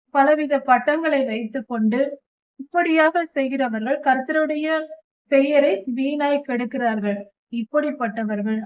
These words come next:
அழிக்கப்பட வேண்டும், நிச்சயம் அழிக்கப்பட வேண்டும். ஏனென்றால் அவர்கள் திருந்தாத நிலைக்கு வந்து விட்டார்கள், மனம் திரும்பவே மாட்டார்கள் என்ற நிலையில் இருக்கிறவர்களே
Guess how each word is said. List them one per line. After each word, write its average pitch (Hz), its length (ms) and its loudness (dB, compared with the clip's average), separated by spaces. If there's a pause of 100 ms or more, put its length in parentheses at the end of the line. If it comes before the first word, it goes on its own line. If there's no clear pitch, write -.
அழிக்கப்பட 214 760 -4
வேண்டும், 202 520 0 (420)
நிச்சயம் 285 580 -2
அழிக்கப்பட 240 720 -4
வேண்டும். 208 360 0
ஏனென்றால் 269 500 0
அவர்கள் 226 340 -4 (560)
திருந்தாத 311 800 2 (320)
நிலைக்கு 247 480 -2
வந்து 220 300 2
விட்டார்கள், 202 500 -2
மனம் 226 340 0
திரும்பவே 262 440 -2 (140)
மாட்டார்கள் 247 580 -2 (420)
என்ற 220 280 0
நிலையில் 240 480 0
இருக்கிறவர்களே 214 760 -4